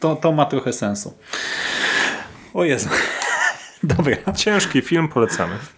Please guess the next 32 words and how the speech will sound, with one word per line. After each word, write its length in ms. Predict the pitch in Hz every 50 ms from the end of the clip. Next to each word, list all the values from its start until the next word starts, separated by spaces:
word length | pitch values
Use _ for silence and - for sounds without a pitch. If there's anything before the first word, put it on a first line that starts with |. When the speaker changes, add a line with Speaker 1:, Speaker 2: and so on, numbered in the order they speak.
| _ -
Speaker 1:
Tak, 220 | 143 117 117 -
odkładam 460 | 147 143 - - 185 180 165 165 160 -
teczkę, 400 | - 156 156 - - - 151 143
odkładam 460 | 139 - - 147 135 131 127 127 127
karteczki 460 | - 123 117 - 127 123 - - 123
z 60 | -
notatkami. 640 | 131 113 117 117 113 - - 156 143 143 139 139 135 - - - - - _ -
E, 260 | 143 135 127 127 127
prawda 260 | 127 156 165 156 170
jest 140 | 165 151 -
taka, 280 | 170 156 156 170 156 143
że 440 | 135 147 143 139 139 139 131 - - - _ _ _ _ _ _ _ _ _ _ _ -
trzeba 220 | - - - 175 156
by 80 | 139
ten 160 | 135 143 139 127
film 140 | - 135
obejrzeć 360 | 135 127 120 113 120 113 - -
kilka 340 | - 131 123 - - 107
razy, 280 | 101 104 98 98 107 107
nie? 120 | 113 139
I 60 | 160 151
najlepiej 360 | 147 147 147 147 - 143 135
oglądać 640 | 143 131 135 143 143 143 143 139 - - - - _ _ _ _ _ _ _ _
za 220 | - 143 135 143 139
każdym 420 | - 160 170 156 - 165 147 143
razem 300 | 147 151 151 151 151 143
z 140 | - - -
inną 240 | 151 151 151 139 131
interpretacją, 960 | 123 - 123 - - 131 127 127 123 - - - 123 117 117 117 117 120 - -
e, 320 | 135 117 110 110 110 113
w 60 | 110
głowie 520 | 113 139 131 131 127 147 160 208 247 240